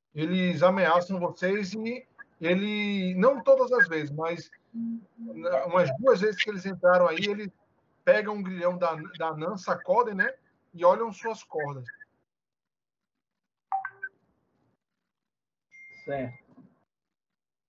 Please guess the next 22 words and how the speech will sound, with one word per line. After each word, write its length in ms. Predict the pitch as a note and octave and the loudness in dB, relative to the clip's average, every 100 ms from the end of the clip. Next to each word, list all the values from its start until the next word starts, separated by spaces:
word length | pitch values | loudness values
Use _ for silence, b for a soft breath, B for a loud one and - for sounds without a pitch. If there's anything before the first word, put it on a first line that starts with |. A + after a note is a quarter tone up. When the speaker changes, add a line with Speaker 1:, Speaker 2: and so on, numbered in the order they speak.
| _ _ _ _ _ _ _ _ _ - | _ _ _ _ _ _ _ _ _ -18
Speaker 2:
Então 380 | C3 D#3 D#3+ | -12 -12 -10
eles 220 | E3 E3 D3+ | -10 -10 -8
meio 220 | D#3+ E3+ | -8 -8
que 280 | F#3 F3 D3 | -8 -8 -8
ficam 360 | - D#3+ E3 | -12 -12 -6
de 120 | D3+ | 0
olho, 280 | D#3 D3+ C#3 | 2 4 4
né, 140 | C3 C3+ | 4 2
no 60 | |
que 100 | - | -4
tá 80 | - | -4
acontecendo, 580 | B2+ B2+ - A#2+ G#2+ G2 - _ | -4 -6 -8 -8 -6 -8 -16 _
se 120 | B2+ | 0
eu 140 | B2+ | 0
tô 200 | - B2+ | 0 -4
solto 320 | B2 C#3 C3+ D3+ | -2 -4 -2 -2
ou 80 | C#3 | 0
não. 220 | A#2+ G#2 - _ _ _ _ | 0 -2 -10 _ _ _ _
Speaker 1:
Sim. 400 | - D#3 D3 B2+ A#2 _ _ _ _ _ _ _ _ _ _ _ _ _ _ _ _ _ _ _ _ - _ _ _ _ _ _ _ _ _ _ - | -10 -4 -4 -4 -8 _ _ _ _ _ _ _ _ _ _ _ _ _ _ _ _ _ _ _ _ -20 _ _ _ _ _ _ _ _ _ _ -4
Speaker 2:
Eu 160 | C#3 B2 | 2 6
digo, 380 | C3 B2+ C3 C3 | 6 8 8 6
é, 260 | A2+ - | 4 0